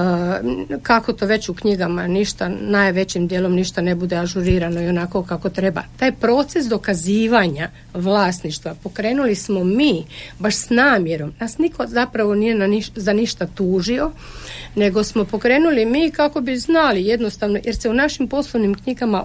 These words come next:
vodio taj prostor kao naš prostor. I dakle, mi smo ga pokrenuli, već kako je to sve išlo, ok,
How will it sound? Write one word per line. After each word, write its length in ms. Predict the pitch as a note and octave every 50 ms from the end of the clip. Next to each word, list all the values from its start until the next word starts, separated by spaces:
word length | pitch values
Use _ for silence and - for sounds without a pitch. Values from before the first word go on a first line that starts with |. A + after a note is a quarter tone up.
| - - -
vodio 400 | G#3 G#3+ A#3+ A3+ C#4 A#3+ F3+ - -
taj 140 | G#3 F#3+ F3+
prostor 420 | - F#3 F#3+ G3 - - G#3 G3 F3+
kao 200 | - E3 E3 D#3+
naš 280 | E3 F#3+ A#3+ A#3+ -
prostor. 500 | - - C#4+ C#4+ D4+ D4 - - F#4 - - - - - - - - - - - - - - - - - - - - - - - - - - - -
I 60 | A#3+ G3
dakle, 280 | G#3 A#3+ A#3 - D4+
mi 140 | D#4 E4 A3+
smo 180 | - - F3 D#3
ga 120 | - D#3
pokrenuli, 1080 | D3 - D#3 - - F#3 G3 A#3 C#4 D#4+ F4 F4 D4+ C#4 C4 B3 A#3+ A3+ G#3+ G3+ G3 G3
već 320 | G3 G3 G3+ F#3+ F#3+ -
kako 300 | - - F3+ F3+ F3+ F3+
je 60 | E3+
to 140 | - - D#3+
sve 220 | - - E3+ E3
išlo, 640 | F#3 G#3+ B3 C4+ C4+ - - C4+ C4 C4 B3+ C4 B3+ -
ok, 200 | - B3+ B3 -